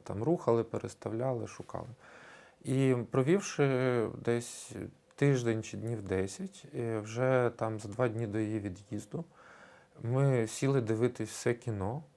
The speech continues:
почали його дивитись, і обоє зрозуміли, що ми просіли на початку, хоча ми його не змінювали. Е, і так якось одночасно, ну, да, вона каже, «да».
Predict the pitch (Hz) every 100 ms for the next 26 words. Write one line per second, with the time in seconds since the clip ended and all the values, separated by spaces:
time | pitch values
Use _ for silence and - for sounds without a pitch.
0 | _ - - - - _ - - - 131
1 | 175 196 147 117 113 110 - 101 - -
2 | 123 120 120 120 107 - _ _ _ -
3 | 110 123 151 147 120 117 110 117 127 123
4 | 110 - 107 117 - 104 - 113 113 104
5 | 98 - - - - - - - _ -
6 | - - 131 127 117 113 113 104 110 104
7 | 92 87 87 - - - - - - -
8 | _ - 139 131 117 113 - 101 101 -
9 | - 120 143 147 139 131 135 123 127 139
10 | 135 - 120 117 120 101 - _ _ _
11 | _ _ - 113 127 185 139 123 123 120
12 | 113 107 101 104